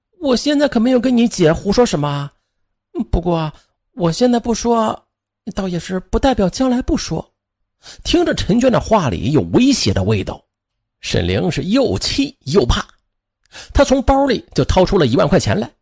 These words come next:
“好，那我现在就借给你一万块钱，你赶紧的，把我姐的微信和Q Q号全部都删掉，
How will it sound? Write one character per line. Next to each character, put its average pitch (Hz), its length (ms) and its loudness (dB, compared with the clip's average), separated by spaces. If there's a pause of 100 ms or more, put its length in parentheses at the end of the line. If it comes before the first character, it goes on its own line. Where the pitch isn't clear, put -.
(260)
“好， - 680 -8 (480)
那 285 140 -2
我 254 100 2
现 254 220 2
在 254 80 4
就 254 80 2
借 285 180 0
给 262 120 2
你 220 100 2
一 202 60 0
万 202 120 2
块 196 120 2
钱， 180 200 0 (600)
你 196 80 -4
赶 233 160 0
紧 190 160 0
的， 170 120 -2 (640)
把 190 80 -6
我 202 140 0
姐 175 120 0
的 165 80 2
微 226 140 0
信 226 200 0 (180)
和 - 100 -8
Q 247 160 2
Q 240 80 0
号 240 240 -2 (180)
全 254 140 2
部 254 60 2
都 269 100 4
删 277 180 2
掉， 254 260 0